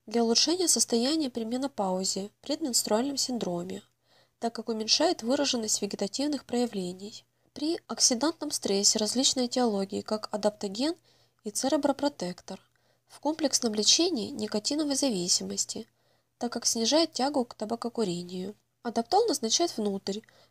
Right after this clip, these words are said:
вне зависимости от приема пищи. Взрослым по триста-пятьсот миллиграммов два-три раза в сутки.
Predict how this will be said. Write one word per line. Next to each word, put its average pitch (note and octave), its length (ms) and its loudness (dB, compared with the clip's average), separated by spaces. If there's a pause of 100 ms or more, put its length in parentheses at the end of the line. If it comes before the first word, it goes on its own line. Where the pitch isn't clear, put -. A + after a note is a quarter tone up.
вне A3 120 -4
зависимости B3 640 4
от - 80 -4
приема C4+ 320 -2
пищи. G#3 600 -4 (280)
Взрослым B3+ 420 0
по A3+ 120 -4
триста-пятьсот C#4+ 680 -2
миллиграммов G3+ 640 -2
два-три B3 380 2
раза C#4 240 4
в - 60 -4
сутки. - 560 -4